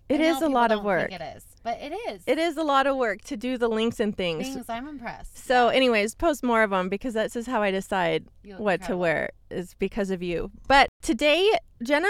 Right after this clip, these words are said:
Speaker 1: and I are gonna have a conversation around a topic that I feel like so many of us struggle with, but we don't really talk about it or we don't know how to move forward from it. And the question that we are gonna be answering is, how do I move forward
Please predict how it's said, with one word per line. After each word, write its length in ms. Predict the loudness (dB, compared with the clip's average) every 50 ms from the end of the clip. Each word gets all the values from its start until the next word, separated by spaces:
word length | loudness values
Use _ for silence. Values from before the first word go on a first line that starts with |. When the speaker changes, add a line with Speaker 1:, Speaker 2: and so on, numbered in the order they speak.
| 2 2
Speaker 1:
and 80 | 4
I 140 | 4 4 4
are 100 | 4 4
gonna 360 | 4 2 2 2 2 2 2
have 180 | 2 2 2 2
a 60 | 2
conversation 880 | 2 0 2 2 2 2 2 2 2 2 2 2 2 2 2 2 2 0 0
around 320 | 0 2 2 2 2 2
a 40 | 0
topic 540 | -2 -2 0 -2 0 0 -2 -2 -2 -4 -4
that 240 | -2 -2 -2 -2 -4 -6
I 100 | -8 -6
feel 260 | -4 -4 -2 0 0
like 220 | 0 -2 -2 -6
so 520 | -10 -14 -14 -12 -8 -4 -2 0 0 0 0
many 300 | 0 -2 -2 -2 -2 -2
of 100 | -2 0
us 160 | -2 -2 -2
struggle 540 | -6 -10 -8 -6 -4 -4 -4 -2 -2 -2 0
with, 260 | 2 2 0 0 -4 -10 _ 0
but 220 | 0 2 2 0 -2 -10 -10
we 160 | -8 -8 -8
don't 360 | -4 0 2 2 2 0 0 0
really 220 | 0 0 0 -2
talk 260 | -2 -2 -2 -2 0
about 240 | 0 2 4 6 6
it 120 | 6 4
or 40 | 4 2
we 100 | 0 0
don't 180 | 0 0 -2
know 180 | -2 -4 -6 -8 -12 -18 _ -20
how 220 | -6 -2 0 0 0
to 60 | 0 -2
move 200 | -4 -6 -8 -10
forward 520 | -10 -6 -2 0 2 4 4 2 2 0
from 280 | -4 -4 -4 -2 0 0
it. 160 | 0 -2 -2 -2
And 340 | -4 -4 -2 -2 -2 -4 -8 -10 -14 -20 -20 -20 -20 -20 -20 -20 -10 -8
the 80 | -8 -8
question 560 | -4 0 2 2 2 2 0 -2 -2 0 0
that 160 | 0 -2 -2
we 120 | -2 -2
are 60 | -2 -2
gonna 200 | -2 -2 -2 -2
be 200 | -4 -6 -6 -6
answering 520 | -6 -6 -6 -6 -6 -8 -8 -8 -8 -8
is, 320 | -8 -4 -2 -2 -2 -4 -6
how 320 | -14 -12 -6 -4 -2 -2
do 100 | 0 0 0
I 100 | 0 -2
move 240 | -2 -2 -4 -4 -6
forward 520 | -8 -8 -6 -6 -4 -2 -2 -2 -2 -4